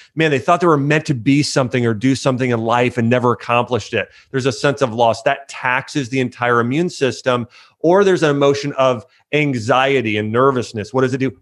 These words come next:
Raises your blood pressure, increases your risk of heart disease. So that being said, Chinese medicine believes that the majority of diseases that you have, if somebody has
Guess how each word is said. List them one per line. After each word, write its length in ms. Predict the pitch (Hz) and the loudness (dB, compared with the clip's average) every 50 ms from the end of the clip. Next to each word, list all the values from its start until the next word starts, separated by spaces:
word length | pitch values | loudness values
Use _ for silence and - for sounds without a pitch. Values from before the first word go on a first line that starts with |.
| _ | _
Raises 380 | 113 123 123 131 123 131 131 120 | -2 0 0 0 0 -2 -2 0
your 100 | 135 135 | 0 0
blood 320 | 117 104 131 139 135 110 | 0 2 2 2 2 0
pressure, 380 | - - 123 107 101 - 110 110 | -2 -2 -2 -2 -2 -4 -6 -6
increases 360 | 113 120 - 143 135 - - | -6 -6 -4 -4 -4 -2 -2
your 120 | 135 131 131 | -2 2 2
risk 200 | 131 123 - - | 2 0 0 -6
of 80 | 120 | -4
heart 240 | 104 123 139 139 135 | 0 0 0 2 0
disease. 400 | 131 123 107 110 104 95 - - _ - - - _ | -2 -4 -4 -4 -6 -6 -6 -12 _ -20 -20 -20 _
So 140 | - - 160 | -4 0 2
that 280 | 160 185 220 240 - | 2 2 2 0 0
being 220 | 208 185 156 135 120 | 0 0 0 0 -4
said, 580 | - - - 170 165 147 135 123 117 113 107 - _ _ _ _ | -6 0 2 2 4 4 4 2 2 0 -4 -8 _ _ _ _
Chinese 600 | - - 185 180 220 269 294 311 247 190 131 127 | -4 -2 0 0 2 0 0 0 -2 -2 -2 -2
medicine 580 | 135 131 143 160 190 220 202 - - 147 135 120 | 0 0 2 2 2 0 0 0 0 0 0 0
believes 440 | 135 131 135 143 139 135 120 107 | -2 0 0 2 0 0 -2 -2
that 180 | 110 135 131 - - | -2 -2 -2 -2 -6
the 120 | 131 135 143 | -6 -2 -2
majority 520 | 139 139 123 110 143 175 208 254 285 294 | -2 -4 -4 -2 2 2 2 2 2 -2
of 100 | 254 170 | -4 -2
diseases 580 | 147 151 131 110 117 143 165 185 160 160 139 107 | -2 -2 -2 -2 -2 -2 -2 0 -2 -4 -4 -2
that 180 | 151 143 - | -4 -6 -2
you 140 | 147 143 127 | -2 -4 -4
have, 300 | 110 123 165 185 190 156 | -2 -2 -2 -2 0 -2
if 100 | 139 - | -4 -6
somebody 460 | - - - 196 233 294 330 285 208 | -6 -4 -2 -2 -2 0 -2 -2 -4
has 800 | 151 - - 139 156 170 170 165 143 127 117 110 110 107 - - | -4 -8 -6 -4 -2 -2 0 0 0 0 0 0 -2 -4 -8 -12